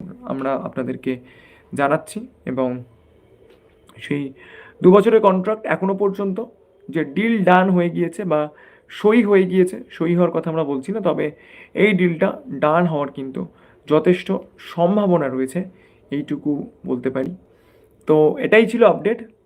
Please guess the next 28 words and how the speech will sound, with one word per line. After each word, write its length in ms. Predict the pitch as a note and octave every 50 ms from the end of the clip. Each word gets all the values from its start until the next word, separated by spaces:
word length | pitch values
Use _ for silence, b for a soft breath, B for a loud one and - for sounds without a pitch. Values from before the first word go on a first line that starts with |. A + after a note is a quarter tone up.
| _ _ _ _ _ _ _ _ -
এর 100 | A#3+ - -
থেকে 200 | - F3+ - F#3
বেশি 300 | E3 E3 D#3+ - F3 F3 E3+ E3 b b b b b b b _ -
দীর্ঘায়িত 400 | E3 E3 E3+ E3 F3 E3+ F3 F3+
করবো 320 | F3+ E3 D3+ D3 D3+ E3
না, 60 | F3
কারণ 160 | D#3+ E3 D#3+ D#3
সত্যি 240 | - C3+ - - D3+
কথা 140 | D3+ D#3 C#3+
বলতে 260 | C#3 C3+ C3 D3 C3+
গেলে, 180 | C#3 D3 D#3+
যেটা 140 | D#3 C#3+ C#3+
আমি 100 | C#3 C#3
বারবার 300 | C3 C3 C3 B2 D3+ C#3+
বলছি, 300 | C3 B2+ B2 A#2+ - -
যে 80 | - -
আজকের 340 | - - - - - C3+ C3 b b b b b b b _
খুব 120 | - D#3+ D#3
একটা 140 | D3+ D#3+ D#3+
লাইভ 320 | C#3+ D3 D3 D#3 F3+ F3 - -
করার 240 | - D#3 D#3 D3+ D3+
মতো, 380 | D3+ D3+ D3 D#3+ D3+ D3+ D3+ D3+ B B B B B B B _ -
আম, 640 | C#3 C#3 C#3 C3+ C3+ C3+ C3 C3 C3 C3 D#3 F#3 - - _ _ _ _ _ -
মানসিকতা 500 | C3+ C3 C3+ C#3 D3+ D3 D3 C#3+ D3+ D3
নেই, 120 | C3+ C3 C3+ - - - _ _ _ _ _ _ _ _ _ _ _ _ -
but, 200 | G#3 G#3 - - - B B B B B B B B - -
আহ, 560 | C#3+ C#3+ C#3+ C#3+ C#3+ C3+ - B2 - - -
life 360 | D3 D#3+ E3+ G3+ A3 G3 -